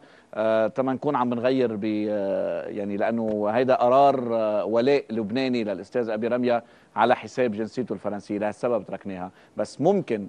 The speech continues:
آه، الحكومة الفرنسية أنه، آه، تسحب الجواز أو، آه، يكون في نوع من هذا النوع، لأنه، آه،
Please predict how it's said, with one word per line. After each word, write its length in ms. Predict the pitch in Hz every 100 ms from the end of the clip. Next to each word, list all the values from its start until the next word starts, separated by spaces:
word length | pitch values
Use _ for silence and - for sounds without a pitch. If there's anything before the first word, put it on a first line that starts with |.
| -
آه، 160 | 101 95
الحكومة 440 | 90 110 160 147
الفرنسية 680 | 117 117 113 104 117 113 113 - - _ -
أنه، 460 | 123 123 120 117 -
آه، 300 | 107 107 101 _ -
تسحب 460 | 185 - - 110 87 95
الجواز 640 | 104 117 123 127 135 127
أو، 440 | 101 107 101 98
آه، 120 | 98 95
يكون 320 | 101 123 127
في 260 | - 131
نوع 260 | 117 135 135
من 140 | 110
هذا 200 | 110 107
النوع، 320 | 107 113 135 - - - -
لأنه، 600 | 117 143 139 131 131 -
آه، 500 | 110 104 101 107 110